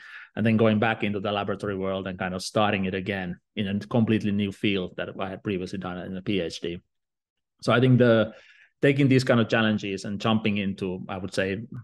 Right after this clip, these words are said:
jumping off the cliff, uh, and, uh, without completely knowing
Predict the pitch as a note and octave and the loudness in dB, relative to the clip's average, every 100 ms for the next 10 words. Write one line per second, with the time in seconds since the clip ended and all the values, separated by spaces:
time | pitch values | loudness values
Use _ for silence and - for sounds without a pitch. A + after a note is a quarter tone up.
0 | _ B2+ A#2 A2 G#2+ G#2 A2 - A2+ G2+ | _ 2 4 4 4 2 -2 0 -2 -2
1 | - - - - G2 G2 G2 - - G2+ | -10 -18 -16 -8 -6 -4 -6 -8 -8 -8
2 | F#2+ F#2+ G2 G#2 G#2 G#2 A#2 A2+ A2+ G2+ | -8 -6 -4 0 -2 0 2 4 4 2
3 | G#2 G#2+ G#2 G2+ | 0 -2 -2 -4